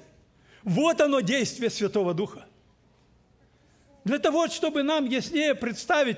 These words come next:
именно действие Святого Духа, давайте обратимся к библейскому примеру, который записан в первой книге Царства. Вспомним то событие, когда было время для израильского народа, пришло время, когда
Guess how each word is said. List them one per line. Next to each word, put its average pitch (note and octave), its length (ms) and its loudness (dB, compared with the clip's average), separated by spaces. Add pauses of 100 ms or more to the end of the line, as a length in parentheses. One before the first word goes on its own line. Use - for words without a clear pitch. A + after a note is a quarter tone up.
(640)
именно D4+ 400 2
действие C4 600 0
Святого A#3 460 2
Духа, B3 320 0
давайте C4+ 400 2
обратимся B3 540 -2
к - 300 -16
библейскому D4 800 -2
примеру, A#3+ 600 -2 (460)
который C#4+ 380 0
записан B3 640 -2 (180)
в - 80 -20
первой D#4 420 0
книге C#4+ 360 -2
Царства. A3 560 -2 (180)
Вспомним D#4+ 540 0
то C4 160 0
событие, B3+ 520 0
когда G#3+ 520 0 (220)
было E4 280 2
время C#4+ 400 2
для A#3 220 0
израильского A3 560 0
народа, C4 440 2
пришло C4+ 360 -6
время, A3+ 420 -2 (240)
когда G3+ 580 0